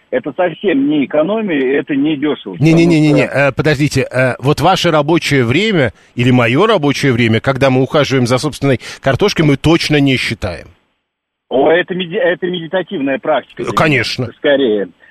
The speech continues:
Speaker 1: Вот. Но я имею в виду те деньги, которые я трачу, не считая даже времени. Потому что есть, э, затраты на тот же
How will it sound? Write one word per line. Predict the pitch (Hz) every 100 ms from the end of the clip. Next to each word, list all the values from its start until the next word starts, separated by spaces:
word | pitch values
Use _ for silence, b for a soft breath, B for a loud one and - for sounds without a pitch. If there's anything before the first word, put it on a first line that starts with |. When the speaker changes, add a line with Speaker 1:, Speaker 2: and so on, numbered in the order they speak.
| B B
Speaker 1:
Вот. | 156 156 151
Но | 185 185 175
я | 151 185 196
имею | 190 180 175
в |
виду | 165 175
те | 156 185
деньги, | 165 190 165
которые | 147 139 160 156
я | 147
трачу, | 139 160 156 - 143 135 131
не | 139 156
считая | - 160 156
даже | 139 135 151
времени. | 165 139 98 82 _ _ _ _
Потому | 110 139 160 147
что | 156
есть, | 143 156 - 151
э, | 139 131 131 127 127 120 113 110 104
затраты | 143 170 147 120
на | 127
тот | -
же | 139